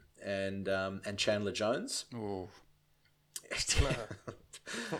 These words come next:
Speaker 1: Yeah, a little bit worried about that, but that's so. We'll see
Speaker 2: Chandler
Speaker 1: what
Speaker 2: Jones
Speaker 1: happens.
Speaker 2: will have five sacks.
Speaker 1: <sighs> I, I watched that highlight that popped up on my Instagram feed of the, the five sacks against, um, against Tennessee,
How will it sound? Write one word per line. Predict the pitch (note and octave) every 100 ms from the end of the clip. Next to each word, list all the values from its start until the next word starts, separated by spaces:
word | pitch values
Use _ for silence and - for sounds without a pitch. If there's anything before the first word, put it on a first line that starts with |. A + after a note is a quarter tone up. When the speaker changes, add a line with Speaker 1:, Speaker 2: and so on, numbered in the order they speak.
| -
Speaker 1:
Yeah, | - F2+
a | E2+
little | G2+
bit | G2+ F2+
worried | G2 G2+
about | G2 F2+
that, | G#2 G#2 -
but | -
that's | C#2+ -
so. | F#2+ E2+ - -
We'll | E2
see | - -
Speaker 2:
Chandler | A2+ C3 D3
Speaker 1:
what | B2+
Speaker 2:
Jones | B2 B2 G#2+
Speaker 1:
happens. |
Speaker 2:
will | A2
have | G#2+ A2
five | - G#2+ G#2
sacks. | - G2+ F#2+ - - - - _
Speaker 1:
<sighs> | _
I, | - - - - - - - D3 D3 - -
I | - D#3
watched | C3+ D3+ -
that | C3
highlight | - A#2+ A#2+ A#2 G#2
that | B2+ B2
popped | - -
up | B2+
on | B2 A2
my | G#2 G#2
Instagram | A#2+ - A#2 A2+ G#2+
feed | - G2 G2
of | F#2
the, | G#2+ G#2+ - -
the | B2
five | - A#2 A2+
sacks | - A2 -
against, | A2 G#2+ G2+ - -
um, | G2+ G2 G2 G2 G2 G2 -
against | G#2+ G#2 -
Tennessee, | B2 G2+ F#2 G#2 F#2